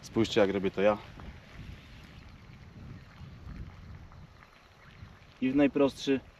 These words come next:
bezpieczny sposób transportuję butelkę obok mojego kubka.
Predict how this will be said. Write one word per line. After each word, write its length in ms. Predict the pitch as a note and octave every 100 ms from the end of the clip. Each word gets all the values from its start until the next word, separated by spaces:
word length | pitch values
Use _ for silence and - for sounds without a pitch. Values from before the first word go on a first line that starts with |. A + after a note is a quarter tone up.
| - -
bezpieczny 580 | E3+ B2 - C3 - A2+
sposób 440 | - A#2+ A#2+ A2 - - - - - _
transportuję 760 | C#3 C#3 - B2+ - A2 G#2 G2 - - -
butelkę 580 | B2 C3 A2+ G2 - F#2+ - - - - - - - - - - - - - - - - - - -
obok 260 | C3 B2+ A#2+
mojego 380 | B2 B2 B2+ C#3
kubka. 420 | D#3+ - A#2